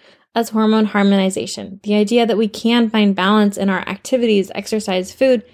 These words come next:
and yes, cycle, so that we can feel energized, supported,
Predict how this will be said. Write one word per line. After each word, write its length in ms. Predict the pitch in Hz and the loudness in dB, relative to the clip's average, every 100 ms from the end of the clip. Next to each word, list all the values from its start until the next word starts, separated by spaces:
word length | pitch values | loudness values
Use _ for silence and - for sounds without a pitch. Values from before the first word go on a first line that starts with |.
| _ _ | _ _
and 120 | 214 214 | 2 2
yes, 220 | 247 247 | 2 0
cycle, 540 | 269 269 226 208 208 _ _ _ | 0 0 2 0 -2 _ _ _
so 160 | - | -2
that 100 | 233 | 0
we 160 | 202 269 | 2 0
can 200 | 269 277 | 2 0
feel 120 | 269 - | 0 0
energized, 560 | 220 233 240 240 240 | 0 2 2 0 0
supported, 560 | 233 - 208 208 202 | -6 -4 0 2 0